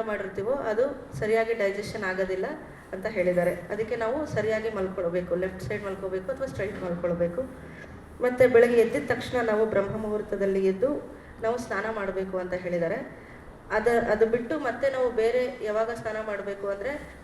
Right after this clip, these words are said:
ಮಧ್ಯಾಹ್ನ, ಕೆಲವು ಮಧ್ಯಾಹ್ನ ಮಲ್ಕೊಳ್ಬಾರ್ದು. In, in case ಏನಾದ್ರೂ ತುಂಬಾ ನಮ್ಗೆ ಹುಷಾರಿಲ್ಲ ಅಂದಾಗ, ತುಂಬಾ ಟಯರ್ಡ್ ಆದಾಗ, ಮಧ್ಯಾಹ್ನ ಮಲ್ಕೊಂಡಾಗ ಅದ್ ಎದ್ದ ಮೇಲೆ ಮತ್ತೆ ಅವಾಗ ಸ್ನಾನ ಮಾಡ್ಬೇಕು.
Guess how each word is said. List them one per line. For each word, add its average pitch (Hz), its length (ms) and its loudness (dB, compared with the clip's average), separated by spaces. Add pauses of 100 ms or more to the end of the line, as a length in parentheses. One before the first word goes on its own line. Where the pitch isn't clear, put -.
ಮಧ್ಯಾಹ್ನ, 233 360 0 (180)
ಕೆಲವು 208 420 -4
ಮಧ್ಯಾಹ್ನ 226 400 0
ಮಲ್ಕೊಳ್ಬಾರ್ದು. 202 800 0
In, 233 60 -6 (280)
in 214 200 -6
case 240 220 2
ಏನಾದ್ರೂ 214 280 -2
ತುಂಬಾ 220 280 -4
ನಮ್ಗೆ 208 320 0 (380)
ಹುಷಾರಿಲ್ಲ 214 500 2
ಅಂದಾಗ, 190 320 -2 (100)
ತುಂಬಾ 202 180 -6
ಟಯರ್ಡ್ 208 400 0
ಆದಾಗ, 196 340 -2
ಮಧ್ಯಾಹ್ನ 208 320 -2
ಮಲ್ಕೊಂಡಾಗ 196 600 0 (480)
ಅದ್ 202 180 2
ಎದ್ದ 220 240 6
ಮೇಲೆ 254 320 2
ಮತ್ತೆ 240 260 2
ಅವಾಗ 226 180 2 (160)
ಸ್ನಾನ 214 280 -10
ಮಾಡ್ಬೇಕು. 190 720 0